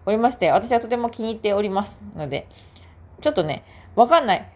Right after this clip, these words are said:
でもちゃんとこう、全部、えー、矯正終えてですね、この歯医者さんはいけるっていうね、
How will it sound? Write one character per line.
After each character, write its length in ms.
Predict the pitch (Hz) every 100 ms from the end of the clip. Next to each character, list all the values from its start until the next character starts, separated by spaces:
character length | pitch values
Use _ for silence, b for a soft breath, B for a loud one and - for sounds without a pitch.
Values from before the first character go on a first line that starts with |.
| _
で 120 | 196 294
も 60 |
ち 60 | 311
ゃ 80 | 320
ん 80 |
と 100 | 311
こ 340 | 311 294 285 285
う、 140 | 220
全 240 | 208 302 240
部、 80 | - - - -
え 240 | 107 120
ー、 20 |
矯 160 | - 254
正 200 | 254 269
終 200 | - 302
え 20 |
て 100 | 294
で 100 | -
す 80 | 147
ね、 220 | 180 - -
こ 120 | 190
の 60 |
歯 120 | 247 285
医 60 |
者 60 | 254
さ 140 | -
ん 40 | 67
は 80 | -
い 100 | 254
け 120 | 226
る 120 | 156
っ 20 | -
て 160 | 175
い 60 | 151
う 60 |
ね、 180 | 151 190